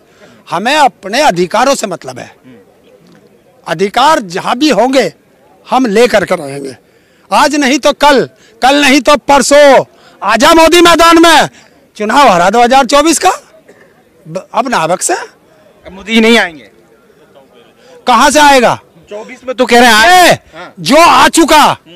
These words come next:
Speaker 1: अब तो उसका जाने का time है, अब तो उसका जाने का time है।
Speaker 2: हम्म।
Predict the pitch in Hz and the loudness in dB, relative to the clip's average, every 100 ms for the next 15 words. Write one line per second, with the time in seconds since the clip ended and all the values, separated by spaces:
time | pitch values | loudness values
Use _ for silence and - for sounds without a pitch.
0 | 147 - 196 277 285 320 262 240 262 254 | -20 -10 -6 -4 -2 -2 0 0 0 0
1 | 214 220 339 554 - _ _ _ _ _ | 0 0 0 -2 -10 _ _ _ _ _
2 | _ _ _ _ _ _ _ _ _ _ | _ _ _ _ _ _ _ _ _ _
3 | _ 170 165 277 269 302 220 202 208 262 | _ -10 -4 -4 -4 -6 -4 -2 0 -2
4 | 254 226 175 151 120 110 143 | -2 -2 -4 -6 -12 -18 -20